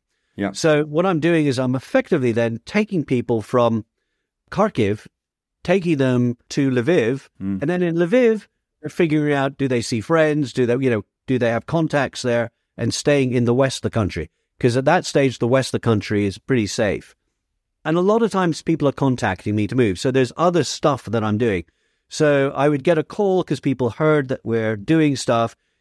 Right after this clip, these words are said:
Speaker 2: you know, "Can you move this orphanage from A to B?" And so we ended up, I ended up last year, ended up moving five separate orphanages, three of them to Riga,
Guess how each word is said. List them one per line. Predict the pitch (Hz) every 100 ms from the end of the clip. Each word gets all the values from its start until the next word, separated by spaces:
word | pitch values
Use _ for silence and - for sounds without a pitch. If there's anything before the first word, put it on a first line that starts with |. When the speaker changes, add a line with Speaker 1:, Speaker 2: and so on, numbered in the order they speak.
| -
Speaker 2:
you | 131
know, | 127 120
"Can | - 165
you | 156
move | 139 139 123
this | 113 -
orphanage | 143 139 131 120 117 -
from | 113 107
A | 120 123 117
to | -
B?" | 95 110 80 62 _ _ _ _ -
And | 127 131 123
so | - 143 135 135 - _ _ _
we | 131 165
ended | 214 214
up, | 175 151 -
I | 135 135 -
ended | 175 175
up | 151
last | 139 131 127 -
year, | 135 120
ended | 123 123
up | 123
moving | 131 123 117
five | - 143 139 135 117 _ _
separate | - 156 131 117
orphanages, | 123 117 110 87 78 71 71 92 - _ _ _ _
three | - 139 160 180
of | 170 143
them | 139 123 120 117
to | - 135 127 123 117 120
Riga, | 113 135 120 85 67 92